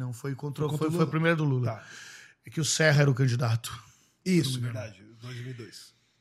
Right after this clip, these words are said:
Speaker 2: O Serra vinha do ministro da Saúde e, e tudo mais. A Polícia Federal, co-, depois que ela começou a constantemente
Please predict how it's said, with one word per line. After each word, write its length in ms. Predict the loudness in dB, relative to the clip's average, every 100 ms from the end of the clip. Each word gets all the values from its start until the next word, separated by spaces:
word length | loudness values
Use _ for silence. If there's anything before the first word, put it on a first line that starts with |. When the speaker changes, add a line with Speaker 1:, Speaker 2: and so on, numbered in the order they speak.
| _ -18
Speaker 2:
O 40 |
Serra 260 | -8 -6 -4
vinha 160 | -2 -2
do 80 |
ministro 320 | -2 -2 -4 -6
da 100 | -6
Saúde 840 | -8 -8 -4 0 2 2 0 -4
e, 300 | -4 -6 -6 -8 -10
e 40 | -10
tudo 180 | -8
mais. 280 | -8 -8 -12
A 40 | -8
Polícia 320 | -6 -6 -8
Federal, 680 | -6 -4 -2 -2 -4 -8 -14 _ _ -16
co-, 200 | -12 -10
depois 280 | -10 -8 -6
que 60 | -4
ela 160 | -4 -6 -12 _
começou 380 | -10 -8 -8 -8
a 20 | -10
constantemente 1080 | -10 -8 -6 -6 -4 -6 -4 -6 -6 -10